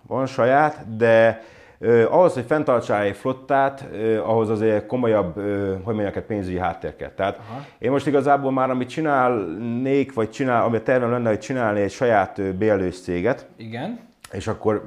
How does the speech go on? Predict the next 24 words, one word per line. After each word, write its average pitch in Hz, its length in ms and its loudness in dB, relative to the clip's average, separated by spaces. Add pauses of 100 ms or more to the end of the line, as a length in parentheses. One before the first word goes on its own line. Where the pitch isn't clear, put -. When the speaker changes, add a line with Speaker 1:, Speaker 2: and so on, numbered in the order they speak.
(100)
Speaker 1:
béreltetni 135 840 2
is, 143 440 -2 (400)
meg, 110 580 0
ö, 98 480 2 (560)
túrákat 117 640 2
is - 380 -8 (180)
csinálni. 90 600 -4
Speaker 2:
Igen. 113 380 -8 (120)
Speaker 1:
Ez 127 180 4
lenne 113 320 4
igazából 107 420 4
a 107 80 6
végcél, 135 440 4
csak 107 180 -4
ez 98 160 2
rengeteg 95 380 0
pénz, 113 280 -2
és 110 140 -4
onnantól 135 300 -2
kezdve, 135 280 0
hogy 104 80 0
behozták 117 520 -2
egy 98 140 -2
jó 107 320 0